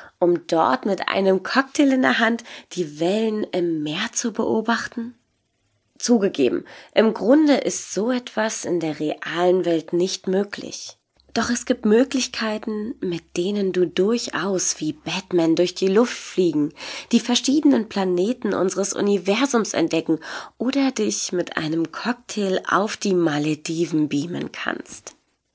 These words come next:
Ja, ich bin mir sicher, dass du einer von den genannten Situationen schon längst begegnet bist. Du hast es einfach vergessen. Du denkst jetzt vielleicht,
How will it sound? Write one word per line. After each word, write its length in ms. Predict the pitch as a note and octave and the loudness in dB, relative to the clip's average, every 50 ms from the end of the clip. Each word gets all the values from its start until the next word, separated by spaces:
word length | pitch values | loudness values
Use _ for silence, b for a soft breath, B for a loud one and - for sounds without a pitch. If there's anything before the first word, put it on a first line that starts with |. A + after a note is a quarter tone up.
| _ _ | _ _
Ja, 140 | - - D#3+ D3 - - - _ _ _ _ _ | 0 2 2 2 -2 -6 -10 _ _ _ _ _
ich 220 | - G#3+ - - - | -4 -4 -4 0 2
bin 180 | A3+ A3+ A3+ | 2 4 6
mir 100 | A3+ A3+ | 4 4
sicher, 440 | A3 A3+ B3 A3+ - - E3 D3+ E3 | 4 4 2 2 4 0 2 2 2
dass 240 | F3 G3 G3+ - - | 2 2 0 0 -4
du 180 | - G3 G3+ G#3+ - _ | -4 -6 -6 -6 -6 _
einer 360 | - G3 A3+ A#3+ A#3+ B3+ B3 | -4 -2 -2 0 0 0 -2
von 260 | B3 - - G#3 G3+ | -2 -2 -2 -2 0
den 160 | F#3 F3+ F3 | 0 0 0
genannten 540 | E3 F3 E3 D#3+ D#3 E3 F3+ A3 - _ G#3+ | 0 0 -2 0 0 -2 -4 -4 -6 _ -6
Situationen 840 | G3+ G#3 G3 G3+ - F3+ E3+ - - - - F3+ F#3 G3 G#3+ G#3+ G3+ B B B B B B | -4 -4 -4 -2 -2 -2 -2 -2 -6 -4 -2 0 0 0 -2 -2 -4 B B B B B B
schon 320 | - - - - G3+ G3+ G#3 | -6 -4 0 0 2 2 4
längst 560 | G#3 G3+ G3 G3+ A3+ C4 C#4+ D#4+ - - - | 4 4 4 4 2 2 0 0 -2 -6 -2
begegnet 720 | - B3+ B3 B3 - B3 C#4 D#4+ D#4+ - F3+ - - _ _ | -2 -2 -2 0 -2 0 0 0 0 -2 -6 -6 -8 _ _
bist. 460 | - - - - - - - - - _ _ _ _ _ _ _ _ _ _ _ _ _ B B B B B B B B | -14 -12 -8 -8 -8 -8 -10 -14 -20 _ _ _ _ _ _ _ _ _ _ _ _ _ B B B B B B B B
Du 100 | - E3+ | 0 0
hast 240 | F3+ G3 - - - | 2 2 2 0 0
es 220 | - - - - | 0 0 -2 0
einfach 420 | - - G#3 A#3 A#3+ - - A#3 - | 0 0 0 0 0 -2 -4 -4 -4
vergessen. 580 | - - A#3 A#3 C4 C#4 C4+ - - - - - _ _ _ _ _ _ _ _ _ _ _ _ _ _ _ _ _ B B B B B B B | -4 -6 -2 0 0 0 0 0 -4 -8 -8 -10 _ _ _ _ _ _ _ _ _ _ _ _ _ _ _ _ _ B B B B B B B
Du 120 | - G#3+ A3 | 2 4 6
denkst 340 | G#3+ A3+ B3 D4+ D4 - | 6 6 6 6 4 2
jetzt 180 | - C#4 - - | 0 0 0 0
vielleicht, 520 | - C4 B3 A#3+ A#3 A#3+ B3 B3 - B | 2 4 4 4 4 4 0 -2 -4 B